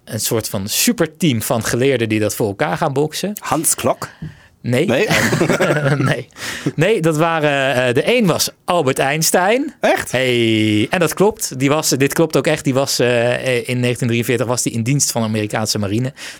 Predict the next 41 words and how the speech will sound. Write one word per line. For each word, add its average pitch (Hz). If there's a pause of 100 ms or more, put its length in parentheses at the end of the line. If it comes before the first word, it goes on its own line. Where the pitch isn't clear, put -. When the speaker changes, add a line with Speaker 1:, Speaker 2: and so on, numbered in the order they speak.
(100)
Speaker 1:
kreeg 139
hij 135
ook 120
voor 123
betaald. 120
Het -
echte -
verhaal 95
is: - (340)
hij 101
ontwikkelde 107
wapens. 127
Waaronder 151
ook 131
torpedo's 123
trouwens. 135 (100)
Speaker 2:
Oh, 147
echt? -
Speaker 1:
Maar, 135
eh, 123
het 120
andere 131
verhaal 113
is 107
dus, -
eh, 95
dit -
verhaal. 95 (420)
Eh, 160
en 175
iemand 147
anders 196
die, 135
eh, 120
ook 214
daaraan 113
meehielp, 113 (720)
dat 143
was 147
Nikola 147 (140)
Tesla. 151